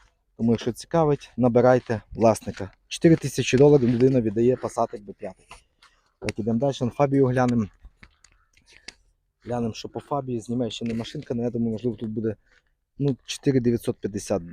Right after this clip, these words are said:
друзі, доларів. Ну, от такі от реалії. Тому кажу, все стартує, ціни стартують далі.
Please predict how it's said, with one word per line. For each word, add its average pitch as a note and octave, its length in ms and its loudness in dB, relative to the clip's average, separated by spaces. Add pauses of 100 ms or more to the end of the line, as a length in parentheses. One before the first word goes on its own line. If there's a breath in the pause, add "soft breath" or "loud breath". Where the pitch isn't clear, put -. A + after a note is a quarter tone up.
(140)
друзі, F#2 280 -4
доларів. F#2+ 580 -4
Ну, A#2+ 160 -6
от A2 60 -8 (440)
такі - 260 -6
от B2 160 -8
реалії. G#2+ 520 -4 (1600 loud breath)
Тому D#3 220 -2
кажу, D3+ 220 -4
все D3+ 220 -4
стартує, D#3 440 -2
ціни D3+ 300 -4
стартують C#3 920 0
далі. B2+ 420 0